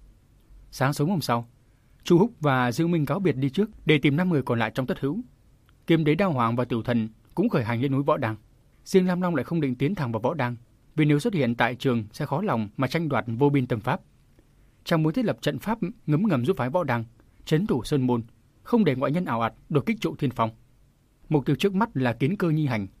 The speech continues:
tới lúc tình thế hỗn độn mới có thể xuất thủ. Phạm vi núi Võ Đăng rất rộng lớn, tất cả có đến bảy mươi hai đỉnh. Thiên trụ phong nằm ngay trung tâm và cũng là ngọn núi cao nhất, thánh địa của Võ Đăng nằm tại phía bắc.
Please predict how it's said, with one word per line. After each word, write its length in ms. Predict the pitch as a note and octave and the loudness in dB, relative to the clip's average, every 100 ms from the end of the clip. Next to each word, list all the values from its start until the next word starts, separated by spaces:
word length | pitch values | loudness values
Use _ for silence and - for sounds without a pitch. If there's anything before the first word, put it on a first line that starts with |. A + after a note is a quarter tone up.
| - _ - | -20 _ -2
tới 120 | E3 | 0
lúc 80 | A3 | 2
tình 120 | F3 | 0
thế 80 | B2+ | 2
hỗn 200 | C3+ A#3 | 2 0
độn 180 | D3 - - | 0 -2 -2
mới 140 | C3+ C#3 | 0 0
có 80 | A#2+ | 0
thể 120 | C3 | -2
xuất 180 | G#3 G#3+ | -4 -2
thủ. 220 | A#2+ G2 _ _ _ _ _ _ - - _ | -4 -4 _ _ _ _ _ _ -20 -20 _
Phạm 220 | - D3 | -2 0
vi 140 | D3+ F3 | 0 2
núi 140 | D#3 | 2
Võ 140 | E3+ | 2
Đăng 200 | F3 C3+ | 0 -2
rất 140 | B2 G#3+ | -2 -2
rộng 200 | C3 C3 | -4 -2
lớn, 240 | B2 C#3 A3+ - - | -2 -2 -6 -10 -4
tất 120 | A3 | -2
cả 80 | C#3 | -2
có 140 | E3 | -2
đến 260 | D3+ C#3 G3+ | -2 -2 0
bảy 120 | A2 | 0
mươi 140 | D3+ | -2
hai 160 | E3 D#3+ | -2 -2
đỉnh. 180 | B2 G#2 _ _ _ _ _ _ - | -2 -4 _ _ _ _ _ _ 0
Thiên 160 | E3+ | 0
trụ 120 | D#3 D3 | 0 -4
phong 180 | D3+ D3+ | -2 -2
nằm 180 | A2+ | -2
ngay 260 | A2 C3 C3 | -2 -2 -2
trung 180 | B2 C3+ | -2 -2
tâm 200 | B2+ A#2 - - | 0 -2 -6 -8
và 140 | - D3 | 0 2
cũng 200 | E3 G#3+ | 2 0
là 140 | F#3 | 2
ngọn 160 | A#2 A2 | 0 0
núi 100 | B2 | 0
cao 140 | D3 A2 | -2 -2
nhất, 140 | A#2+ - | -6 -6
thánh 180 | - G3 | -2 2
địa 80 | E3+ | 2
của 120 | - | 2
Võ 140 | B2+ | 0
Đăng 220 | D#3 B2+ A2+ - | 0 -2 -4 -2
nằm 160 | C#3+ A#2+ | -2 0
tại 120 | A2 | -2
phía 140 | A#2 | -2
bắc. 160 | B2+ | -2